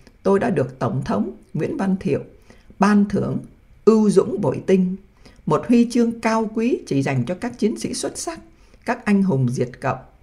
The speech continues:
của các quân binh chủng Quân lực Việt Nam Cộng Hòa. Buổi ân thưởng huy chương danh dự này đã được cử hành trọng thể ngay tại phòng Khánh Tiết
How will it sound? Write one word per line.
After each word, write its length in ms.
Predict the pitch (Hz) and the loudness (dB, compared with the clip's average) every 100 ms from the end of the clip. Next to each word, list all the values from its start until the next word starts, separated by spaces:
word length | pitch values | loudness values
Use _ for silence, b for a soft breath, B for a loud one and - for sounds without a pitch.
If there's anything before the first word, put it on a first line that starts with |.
| - | -10
của 120 | 120 | -8
các 180 | - 226 - | -6 -8 0
quân 220 | 202 190 | 2 4
binh 200 | 202 180 - | 4 0 -2
chủng 260 | 117 113 - | -4 -4 -2
Quân 140 | 180 | -2
lực 160 | 160 143 | 0 -4
Việt 180 | 127 120 | -4 -4
Nam 160 | 165 165 | -4 -6
Cộng 160 | - - | -6 -4
Hòa. 320 | 135 127 113 - - b b b b b b | -2 -2 -4 -8 -16 b b b b b b
Buổi 280 | 160 139 196 - | 2 4 4 4
ân 220 | 233 233 | 4 4
thưởng 260 | 170 135 | 2 0
huy 220 | 233 233 226 | 2 2 0
chương 220 | 226 214 | 0 0
danh 220 | 214 214 | 0 2
dự 220 | 170 - 131 | 0 0 -2
này 280 | 139 120 131 B B B B | -2 -4 -6 B B B B
đã 180 | 143 143 247 | -2 -2 0
được 240 | 131 - | -2 0
cử 160 | 135 135 | 0 0
hành 260 | 202 139 131 | -2 -4 -4
trọng 280 | 160 - 131 | -4 -2 -4
thể 240 | 131 127 220 | -2 -4 -2
ngay 300 | 208 220 214 | 0 -2 -4
tại 160 | - 131 | -6 -6
phòng 200 | - 127 120 | -4 -4 -4
Khánh 180 | 175 214 - | -4 -4 -2
Tiết 140 | 339 | -4